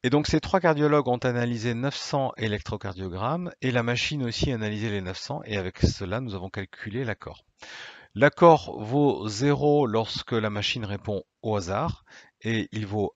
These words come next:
un ou cent pour cent si vous voulez lorsque la machine est entièrement d'accord avec les cardiologues. Eh bien, si on regarde, on voit que par exemple l'accord entre la machine et le cardiologue pour l'infarctus du myocarde, qui est quand même,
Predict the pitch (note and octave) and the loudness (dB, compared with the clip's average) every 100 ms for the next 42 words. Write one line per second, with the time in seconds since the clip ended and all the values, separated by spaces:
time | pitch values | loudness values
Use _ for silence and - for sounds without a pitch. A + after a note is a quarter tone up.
0 | - B2 F3 G3+ - F2+ A2 G2 F2+ - | -4 -4 -4 -8 -16 -8 -6 -6 -8 -6
1 | E3 - A2 G2+ G2 C#3+ A#2+ - A2 G2 | -6 -6 -8 -4 -2 -2 -2 -2 -2 -2
2 | F#2+ - C#3+ G2+ - D#3+ - C3 A#2+ G#2 | -2 -4 -4 -6 -6 -8 -6 -6 -6 -6
3 | G2 - C#3 - G#2+ A2 G#2+ G#2+ F#2+ G2 | -6 -8 -8 -8 -8 -6 -8 -8 -8 -8
4 | D#2+ - _ _ - - - - - G#2+ | -10 -14 _ _ -20 -20 -20 -20 -12 -2
5 | B2+ C3+ - - F#3+ F3+ D3 C3+ F3 G3+ | 2 2 2 -2 2 4 4 6 4 4
6 | - C3 B2 D3 - B2+ B2 A#2+ A#2 D3+ | 0 -2 2 2 2 -2 0 0 0 -4
7 | C3+ A2 B2+ - C#3+ A#2+ A2+ - A2 A2 | -4 -2 -2 2 2 2 -2 -4 -4 -2
8 | G#2+ - B2+ A2+ G2+ G2+ G2+ G#2 A#2 G2 | -2 -2 -4 -2 -4 -4 -4 -2 -4 -6
9 | - G#2+ C#3+ - - - A#2+ A#2 A2 A2 | -8 -4 -4 -6 -12 -12 -10 -8 -6 -4
10 | F#3 F#3+ - F2+ - A2 C3+ A#2+ F2 | -4 -6 -8 -12 -8 -4 -2 -2 -6